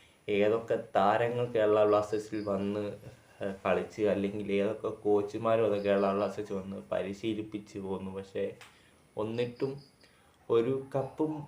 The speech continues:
ഇതുവരെ ആ ടീമിന് കാണാൻ പറ്റിയിട്ടില്ല. ആ, എന്തായാലും, ആ, അതൊന്ന് എത്രയും പെട്ടെന്ന് നടക്കട്ടെ എന്ന് നമുക്ക് പ്രാർത്ഥിക്കാം.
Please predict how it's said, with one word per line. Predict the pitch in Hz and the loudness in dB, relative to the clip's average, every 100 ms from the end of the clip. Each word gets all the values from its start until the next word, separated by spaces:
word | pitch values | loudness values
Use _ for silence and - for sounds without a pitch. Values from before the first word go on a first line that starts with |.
| - | -10
ഇതുവരെ | 127 135 147 156 | -4 2 4 6
ആ | 139 131 - | 6 2 -2
ടീമിന് | 117 120 123 - | -4 -4 -4 2
കാണാൻ | 104 107 120 113 | 4 6 4 4
പറ്റിയിട്ടില്ല. | 101 101 117 98 - - - - _ _ | 0 2 -2 -2 -8 -14 -14 -20 _ _
ആ, | 101 90 85 - - - _ _ _ _ _ _ - | -6 -4 -6 -12 -20 -20 _ _ _ _ _ _ -10
എന്തായാലും, | 95 95 107 98 95 98 107 107 - - - - - _ _ - | -6 -2 0 0 0 -2 -4 -6 -12 -20 -20 -20 -20 _ _ -16
ആ, | 92 92 92 - - 95 | -12 -10 -10 -10 -2 -2
അതൊന്ന് | 95 101 98 101 | 0 -2 -2 -2
എത്രയും | 104 107 107 101 104 | -4 -6 -6 -2 0
പെട്ടെന്ന് | 101 98 | 0 -2
നടക്കട്ടെ | 98 101 101 110 - | -2 -2 -2 -6 0
എന്ന് | 113 107 98 | 0 0 0
നമുക്ക് | 98 95 | -4 -6
പ്രാർത്ഥിക്കാം. | - 92 90 - 101 98 | -6 -4 -4 -8 -6 -4